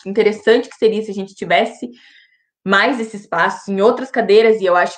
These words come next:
que o movimento tá sendo feito, sabe? O nosso curso de História ali no F S M passou por uma reforma curricular, os professores têm, e as professoras têm acrescentado essas reflexões dentro das suas próprias disciplinas, sabe? Planos de aula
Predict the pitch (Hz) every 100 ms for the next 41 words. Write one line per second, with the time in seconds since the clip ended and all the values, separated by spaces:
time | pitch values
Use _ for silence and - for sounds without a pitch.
0 | - 202 170 - 208 196 196 202 190 196
1 | - 202 254 240 240 214 214 226 - -
2 | 139 160 147 160 175 170 - 214 208 208
3 | 202 196 196 190 196 196 196 185 185 185
4 | 180 196 220 214 220 214 196 202 208 208
5 | 233 202 185 196 196 - _ _ - 190
6 | 190 196 214 220 - 214 240 233 190 190
7 | 190 196 208 214 - 226 240 220 220 214
8 | 226 190 196 202 196 196 196 196 - 196
9 | 190 208 - _ _ 180 226 294 247 226
10 | 214 214 214 - 202 196 - - 208 226
11 | 208 160 143 127 127 - _ _ _ _
12 | 170 180 214 247 202 220 196 220 233